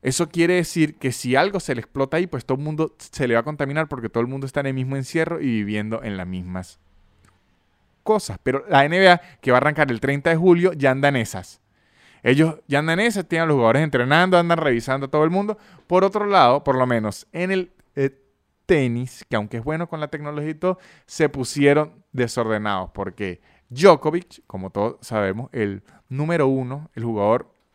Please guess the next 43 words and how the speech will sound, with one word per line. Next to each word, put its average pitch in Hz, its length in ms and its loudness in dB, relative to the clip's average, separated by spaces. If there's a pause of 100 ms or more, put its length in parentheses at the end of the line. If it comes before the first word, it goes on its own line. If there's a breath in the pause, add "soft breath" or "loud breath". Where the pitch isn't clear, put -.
(400)
número 151 360 -2
uno 131 340 -2
de 117 140 -6
las 98 300 -10 (280)
listas, 135 640 -6 (200 loud breath)
porque 185 260 0
eso 254 180 0
es 285 60 0
lo 254 80 -4
que - 80 -8
a - 20 -4
mí 208 260 -10 (360)
me 196 300 -4
gusta 202 320 0
el 143 200 -6
tenis. 123 560 -4 (580)
Que - 140 -4
en 180 100 0
el, 165 140 -6 (100)
en 190 140 0
el 180 140 -2
tenis 269 460 -4 (300 soft breath)
ellos 202 240 2
tienen 220 300 -4
un 196 180 -4
ranking 120 680 -4
y 156 360 -8
Djokovic 226 520 0
ahorita 208 320 -2
es 202 80 0
el 196 120 -10 (100)
número 185 320 0
uno, 143 160 0
no 151 100 0
es 170 120 -2 (180 soft breath)
como 185 200 0
el 127 80 0
fútbol, 170 460 2
el 117 180 -2 (460)
básquet 151 500 -4
que 147 60 -10
usted 143 160 -6
discute, 165 440 -6